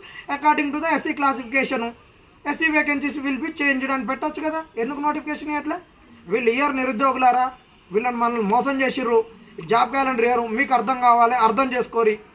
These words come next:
సరే, కాంగ్రెస్ కుక్కలో నక్కలో అలా బిస్కెట్లు తినేటోడు ఎవడైనా నెగిటివ్ కామెంట్లు పెడతారు, పెట్టుకోర్రా భయ్. నేను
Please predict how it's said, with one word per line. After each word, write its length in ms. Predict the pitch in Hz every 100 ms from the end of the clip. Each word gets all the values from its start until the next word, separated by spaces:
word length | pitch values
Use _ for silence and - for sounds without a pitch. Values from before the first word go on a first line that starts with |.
| - - - _ _ -
సరే, 180 | 262 277
కాంగ్రెస్ 400 | 247 269 269 208
కుక్కలో 360 | 254 269 262
నక్కలో 340 | 269 247 262 277
అలా 120 | 262
బిస్కెట్లు 420 | 214 226 277 254
తినేటోడు 400 | 240 254 233 262
ఎవడైనా 360 | 262 247 262 277
నెగిటివ్ 300 | 240 226 254
కామెంట్లు 340 | 240 226 226
పెడతారు, 240 | 226 208 208
పెట్టుకోర్రా 440 | 240 - 262 247
భయ్. 180 | 233 233
నేను 240 | 226 226